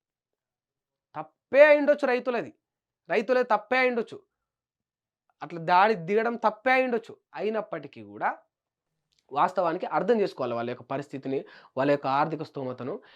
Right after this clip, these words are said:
నేను ఇప్పుడు ఏదో ఆ రెండు ఎకరాల భూమి రైతు, భూమి ఉన్న రైతు దగ్గర ఆ భూమి గుంజుకొని ఆయనకి ఎంతో కొంత గవర్నమెంట్ వాల్యూ ప్రకారం ఓ డబ్బు వాడేస్తే ఓ కంపెనీ పెట్టుకోవస్తుందా రైతుకు?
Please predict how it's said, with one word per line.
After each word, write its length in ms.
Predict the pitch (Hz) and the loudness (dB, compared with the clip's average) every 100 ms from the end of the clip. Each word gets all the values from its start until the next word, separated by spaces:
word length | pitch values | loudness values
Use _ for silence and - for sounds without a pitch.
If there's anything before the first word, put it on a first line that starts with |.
| _ | _
నేను 200 | - 220 | 4 6
ఇప్పుడు 220 | 226 220 214 | 6 4 4
ఏదో 280 | 220 226 | 4 4
ఆ 140 | 214 208 | 6 6
రెండు 260 | 196 196 | 6 2
ఎకరాల 300 | 190 214 226 | 2 2 4
భూమి 380 | 214 190 202 202 | 2 2 2 2
రైతు, 280 | 185 185 196 196 190 175 165 165 156 | 2 2 0 -4 -6 -6 -6 -6 -4
భూమి 180 | 190 196 | -2 0
ఉన్న 180 | 190 | 0
రైతు 260 | 170 180 196 | 0 0 -2
దగ్గర 280 | 185 170 131 | -2 0 0
ఆ 160 | 196 | 0
భూమి 240 | 190 190 208 | 0 0 -2
గుంజుకొని 560 | 180 185 180 175 214 294 - - - | -2 -6 -4 -4 -4 -8 -16 -8 2
ఆయనకి 240 | 208 202 | 2 4
ఎంతో 240 | 202 190 214 | 0 2 0
కొంత 260 | 208 190 | 0 -2
గవర్నమెంట్ 480 | 208 185 185 190 196 | 2 4 4 2 -2
వాల్యూ 280 | 185 170 175 | 0 0 -2
ప్రకారం 500 | 165 165 175 214 233 170 | -4 -4 -4 -4 -4 -4
ఓ 40 | |
డబ్బు 260 | 165 160 185 | -2 -2 -2
వాడేస్తే 640 | 147 143 139 - 120 202 - - | 0 -2 -4 -8 -12 -12 -14 -12
ఓ 40 | |
కంపెనీ 400 | 220 190 190 262 | -2 -2 0 0
పెట్టుకోవస్తుందా 600 | 269 254 240 240 233 226 | 2 2 2 -2 -2 -2
రైతుకు? 380 | 226 226 226 233 | -2 -4 -8 -12